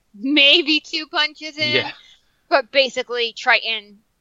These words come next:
Speaker 1: kicks his ass, and it was really great to watch. Um,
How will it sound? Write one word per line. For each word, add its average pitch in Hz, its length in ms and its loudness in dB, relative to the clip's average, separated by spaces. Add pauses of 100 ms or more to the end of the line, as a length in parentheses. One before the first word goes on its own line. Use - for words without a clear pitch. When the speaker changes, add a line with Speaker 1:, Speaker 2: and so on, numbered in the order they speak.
(140)
Speaker 1:
kicks - 320 -6
his 214 140 -20
ass, 185 460 -2
and 214 260 2
it 240 160 -4
was 247 300 -12
really 247 520 -2
great 233 320 2
to 226 120 -4
watch. 185 500 2 (100)
Um, 202 380 -2